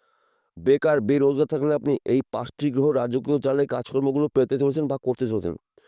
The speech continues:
চতুর্দিক থেকে আপনি পয়সা কড়ির আনাগোনা দেখতে পাবেন।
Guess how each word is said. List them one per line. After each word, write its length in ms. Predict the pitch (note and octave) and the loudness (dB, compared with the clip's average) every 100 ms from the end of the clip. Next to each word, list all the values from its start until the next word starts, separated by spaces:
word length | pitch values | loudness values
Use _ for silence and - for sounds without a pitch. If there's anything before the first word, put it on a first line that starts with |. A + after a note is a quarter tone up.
| _ _ - | _ _ -4
চতুর্দিক 500 | D#3+ F3+ D3+ C3 - | -2 0 -2 -2 -6
থেকে 240 | - C3 G#2 - _ _ | -6 -4 -4 -4 _ _
আপনি 220 | - - D3+ - | -10 -4 -4 -2
পয়সা 260 | B2 B2+ | -4 -2
কড়ির 240 | C3+ D3+ D#3+ | -2 0 0
আনাগোনা 380 | F#2+ A2 B2 C#3 | -2 -2 0 0
দেখতে 220 | A2+ - | -2 -2
পাবেন। 180 | G2+ F2 | 0 -2